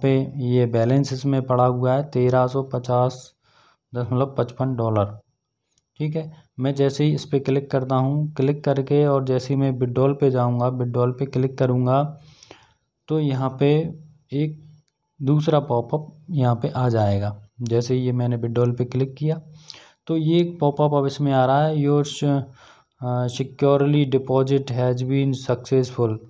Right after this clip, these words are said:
paid the company will prepare the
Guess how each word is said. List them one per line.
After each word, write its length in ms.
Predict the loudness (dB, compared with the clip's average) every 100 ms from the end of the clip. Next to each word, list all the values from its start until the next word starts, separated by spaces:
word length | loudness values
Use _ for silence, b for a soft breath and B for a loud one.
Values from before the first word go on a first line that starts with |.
| b b b _ _ _
paid 260 | -2 -2 0
the 200 | 4 4 4 0
company 500 | -2 0 2 2 2 2 -2 -4 -4 0
will 200 | 2 4 2 -4 -8
prepare 500 | -4 0 2 4 2
the 180 | 2 2